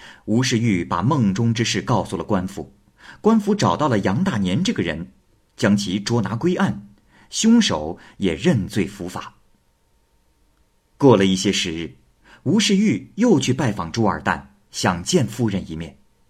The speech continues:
于是朱尔旦就认吴世玉为岳父大人，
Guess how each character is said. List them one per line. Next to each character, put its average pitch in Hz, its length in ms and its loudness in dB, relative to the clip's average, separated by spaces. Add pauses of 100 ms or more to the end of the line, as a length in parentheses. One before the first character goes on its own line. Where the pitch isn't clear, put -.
(680)
于 92 160 -2
是 82 300 -6 (260)
朱 220 140 2
尔 107 180 2
旦 113 280 -2 (100)
就 123 160 4
认 98 180 2
吴 101 160 0
世 123 160 0
玉 107 380 -2
为 90 300 -4
岳 185 240 2
父 190 220 -2
大 - 220 -12
人， - 140 -20